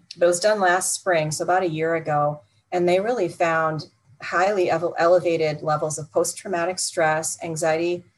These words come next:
depression, and loneliness with women, specifically, um, during the pandemic. You know, and when you look at perinatal population, there's some very specific impacts as well,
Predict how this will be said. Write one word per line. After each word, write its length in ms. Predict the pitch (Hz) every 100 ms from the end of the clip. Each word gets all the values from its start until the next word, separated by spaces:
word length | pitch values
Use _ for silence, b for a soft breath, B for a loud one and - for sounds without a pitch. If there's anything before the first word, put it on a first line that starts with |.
| _
depression, 500 | - - 170 160 160
and 140 | 156 151
loneliness 580 | 156 185 151 139 143
with 240 | - 143 -
women, 480 | 165 175 113 143 - _ _
specifically, 960 | - - 170 - 208 160 151 - 139 147
um, 280 | 156 151 151
during 220 | 151 151
the 60 | 147
pandemic. 720 | 151 143 143 147 143 - - _ _ _ _ _ _ -
You 80 | 208
know, 120 | 196
and 160 | 208
when 120 | 208 220
you 100 | 202
look 180 | 220
at 160 | - -
perinatal 840 | 233 214 190 185 240 208 170 170 - _ _ _ -
population, 1000 | 170 170 170 160 160 - 160 156 156 - _
there's 240 | 170 170
some 200 | - 170
very 360 | - 185 180 185
specific 840 | 180 - 160 - - 196 196 160 -
impacts 580 | 160 - 151 147 -
as 180 | 156 151
well, 520 | 156 160 156 147 151